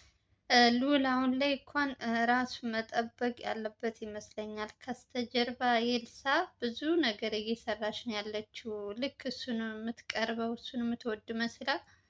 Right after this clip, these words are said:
እ፣ እሱን ችግር ውስጥ ለማስገባት ብዙ ርቀት እየሄደች ነው። እንግዲህ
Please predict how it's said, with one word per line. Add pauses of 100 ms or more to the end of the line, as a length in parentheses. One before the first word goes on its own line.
(760)
እ፣
እሱን
ችግር
ውስጥ
ለማስገባት
ብዙ (140)
ርቀት
እየሄደች
ነው። (1400)
እንግዲህ